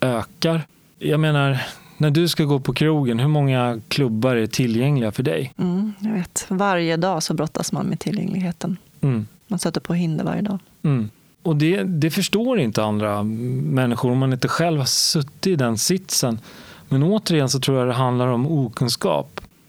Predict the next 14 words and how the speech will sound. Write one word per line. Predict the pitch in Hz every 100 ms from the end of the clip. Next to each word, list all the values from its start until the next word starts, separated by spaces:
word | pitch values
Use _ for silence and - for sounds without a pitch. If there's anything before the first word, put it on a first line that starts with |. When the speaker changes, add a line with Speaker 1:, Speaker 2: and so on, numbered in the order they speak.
| _
Speaker 1:
Man | 151 165
är | 170
rädd | 175 247 170
för | 135
det | 120 107
som | 135
är | 113
främmande, | 113 170 165 139 190 226 123 104 - - - - -
som | 170 143
är | 143
skrämmande | - 160 156 147 185 160
på | 123
något | 110 107
vis. | 117 - -